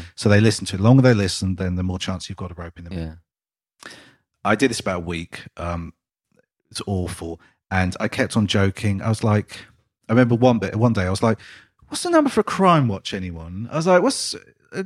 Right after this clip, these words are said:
Speaker 1: like, trading standards? What's the number for trading standards?" Just, just curious. And, like, the manager was like, "Uh, can I have a word?" And I was
Speaker 2: Right, yeah.
Speaker 1: like, <laughs> "Yep." And he goes, "Yeah, well,
Speaker 2: Can you go
Speaker 1: um,
Speaker 2: into the office and just a field
Speaker 1: <laughs>
Speaker 2: with the door closed behind you? <laughs>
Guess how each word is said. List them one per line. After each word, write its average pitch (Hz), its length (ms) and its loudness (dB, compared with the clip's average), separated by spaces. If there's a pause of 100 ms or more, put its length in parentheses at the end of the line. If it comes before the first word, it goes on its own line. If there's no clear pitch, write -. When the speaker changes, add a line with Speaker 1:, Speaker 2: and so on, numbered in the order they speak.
Speaker 1:
like, - 200 2
trading 208 240 4
standards? 123 460 2
What's 311 120 -6
the - 60 -2
number 254 100 -2
for - 60 -20
trading 185 200 0
standards?" 107 760 -4 (960)
Just, - 300 -18
just - 280 -16
curious. 120 580 -8 (340)
And, 127 180 8
like, 135 180 8
the 135 80 6
manager 135 380 4
was 113 120 -4
like, 113 200 2
"Uh, 190 260 2 (220)
can 254 100 -6
I 262 40 -2
have 277 80 -2
a 247 40 -4
word?" 117 460 2
And 131 100 2
I 135 60 6
was 143 120 4
Speaker 2:
Right, 151 120 6
yeah. 80 100 -4
Speaker 1:
like, - 220 -6 (140)
<laughs> - 160 -20
"Yep." - 400 4
And 139 80 4
he 143 60 4
goes, 143 220 6
"Yeah, 202 280 6
well, 185 280 6
Speaker 2:
Can 139 80 0
you 175 60 6
go 180 80 8
Speaker 1:
um, 156 60 8
Speaker 2:
into 175 120 0
the 131 100 4
office - 380 4
and 92 100 -4
just 98 180 0
a 95 40 -6
field 98 440 4
Speaker 1:
<laughs> - 0 -
Speaker 2:
with 147 240 4
the - 80 -2
door 147 160 6
closed 151 380 6
behind 147 520 2
you? - 140 0 (220)
<laughs> - 380 2